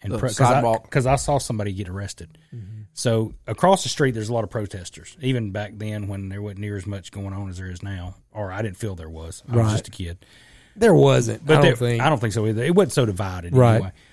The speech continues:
Speaker 2: Legalize
Speaker 1: But we,
Speaker 2: weed.
Speaker 1: but we watched, we watched a guy go across the street and start protesting. He wasn't there long.
Speaker 3: He got
Speaker 1: A
Speaker 3: visited
Speaker 1: car,
Speaker 3: real
Speaker 1: a,
Speaker 3: quick.
Speaker 1: a car whoosh, pulls up, puts him on the
Speaker 3: Yeah.
Speaker 1: ground, cuffs on him, in the car, and he's gone.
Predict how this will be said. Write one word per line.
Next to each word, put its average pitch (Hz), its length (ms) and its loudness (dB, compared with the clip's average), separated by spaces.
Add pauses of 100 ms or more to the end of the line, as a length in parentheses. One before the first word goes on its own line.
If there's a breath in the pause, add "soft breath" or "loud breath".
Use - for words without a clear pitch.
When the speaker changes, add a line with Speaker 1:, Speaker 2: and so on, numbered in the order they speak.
(200 soft breath)
Speaker 2:
Legalize 277 480 -4
Speaker 1:
But 147 100 4
we, 165 180 6
Speaker 2:
weed. 269 280 -2
Speaker 1:
but 156 140 4
we 180 160 10
watched, 208 280 8
we 151 300 6
watched 220 360 6
a 170 40 4
guy 120 300 4
go 135 160 6
across 135 320 4
the 113 80 -8
street 131 400 0
and 92 100 -8
start 107 180 -6
protesting. 160 600 0 (680)
He 104 120 2
wasn't 139 180 6
there 147 140 4
long. 151 280 0
Speaker 3:
He 143 100 4
got 143 180 4
Speaker 1:
A - 20 4
Speaker 3:
visited 120 300 8
Speaker 1:
car, 135 100 8
Speaker 3:
real 151 160 8
Speaker 1:
a, 143 40 6
Speaker 3:
quick. 120 260 6
Speaker 1:
a - 20 0
car 151 300 6
whoosh, - 340 -6 (140)
pulls 170 300 4
up, 180 320 4 (200)
puts - 180 2
him 165 120 2
on 160 100 2
the 151 60 0
Speaker 3:
Yeah. 139 40 -6
Speaker 1:
ground, 160 420 6 (380)
cuffs 175 300 4
on 156 180 2
him, 143 260 -2
in 160 140 2
the 151 60 0
car, 139 280 2
and 120 140 -4
he's 104 120 0
gone. 92 260 -6